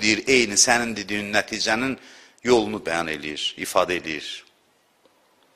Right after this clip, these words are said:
Bu deyir ki, mən rahat, dinsiz də tutaq ki, rahat, şad yaşamaq istəyirəm.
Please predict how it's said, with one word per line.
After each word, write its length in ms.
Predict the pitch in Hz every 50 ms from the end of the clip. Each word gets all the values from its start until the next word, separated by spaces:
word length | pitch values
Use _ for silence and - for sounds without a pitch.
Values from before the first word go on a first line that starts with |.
| _ _ _ _ _ _ _ _ _ _ _ _ _ _ _ _ _ _ _ _ _ _ _ _ _ _ _ _ _ _ _ - - - - _ _ _ _ _ _ _ _ _ - - - - - _ _ -
Bu 120 | - 220 202
deyir 180 | 226 247 247
ki, 140 | 233 - 208
mən 300 | 190 202 214 220 214 185 180
rahat, 480 | 190 170 160 175 190 202 202 - -
dinsiz 460 | - 156 151 139 - 139 143 127 107 90 -
də 100 | 135 135
tutaq 300 | - - - 98 - -
ki, 200 | - - - - 117 143
rahat, 360 | 160 175 165 180 214 208 -
şad 380 | - - - - 196 185 190 147
yaşamaq 400 | 127 110 - - 107 101 98 -
istəyirəm. 460 | - - - - 92 87 90 85 82